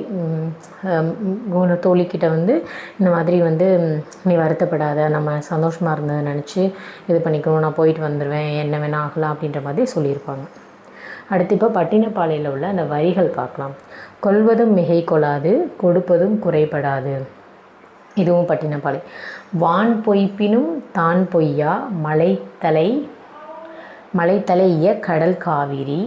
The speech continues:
புனல் பறந்து பொன் கொழிக்கும்." So, இது ரொம்ப இம்பார்ட்டன்ட், இந்த லைன் பார்த்துக்கோங்க. "முட்டா சிறப்பின் பட்டினம் பெறினும் வார் இருங்கூந்தல் வயங்கு இலை ஒளிய வாரேன் வாழிய நெஞ்சே." So, இதுவும் வந்து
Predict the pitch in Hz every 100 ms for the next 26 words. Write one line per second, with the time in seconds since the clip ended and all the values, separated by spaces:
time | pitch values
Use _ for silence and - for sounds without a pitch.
0 | 294 - - - - 208 208 240 220 202
1 | 196 190 208 - 165 165 170 156 143 135
2 | - 143 135 131 - - 170 160 151 156
3 | 156 147 151 143 185 220 156 147 147 143
4 | 139 135 - 135 135 - - - - -
5 | - 185 185 - 233 233 - 208 190 185
6 | 208 208 196 156 - - 190 180 214 294
7 | - - - - - - 160 160 160 160
8 | 254 - - - - 175 170 180 208 196
9 | 202 208 196 175 170 156 165 233 190 156
10 | 151 170 185 196 175 170 180 165 156 160
11 | 170 160 147 147 151 175 214 160 147 156
12 | 165 175 143 135 135 139 143 127 - -
13 | - - - - 170 170 202 208 165 151